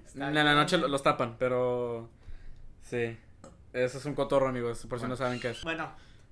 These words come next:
Speaker 1: continuando con los juegos tipo speedrun, creo que mi favorito va a ser Mega Man.
Speaker 2: Uh.
Speaker 1: Es uno de los, mis favoritos para
Speaker 2: Oscar,
Speaker 3: Mm.
Speaker 2: ¿tú vas a em-, qu-, quieres empezar a hacer streams en Twitch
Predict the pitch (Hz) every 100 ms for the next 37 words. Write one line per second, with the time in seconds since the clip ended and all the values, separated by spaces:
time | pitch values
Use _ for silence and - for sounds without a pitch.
0 | - - 151 156 160 160 151 156 170 190
1 | 208 190 170 165 151 175 - 170 175 175
2 | 160 156 160 170 170 165 147 - 170 156
3 | 143 135 131 - 143 147 143 147 135 135
4 | 135 - 165 165 165 160 156 143 135 -
5 | 143 143 143 151 147 151 180 196 214 233
6 | 226 - - - 110 143 202 180 156 156
7 | 139 131 127 123 127 151 151 147 135 -
8 | - - - - - - 139 - 160 139
9 | - - - - - 135 143 151 160 170
10 | 143 123 127 120 147 170 175 151 135 139
11 | 143 151 143 131 123 117 117 120 120 -
12 | - 139 131 139 123 117 113 - 131 147
13 | -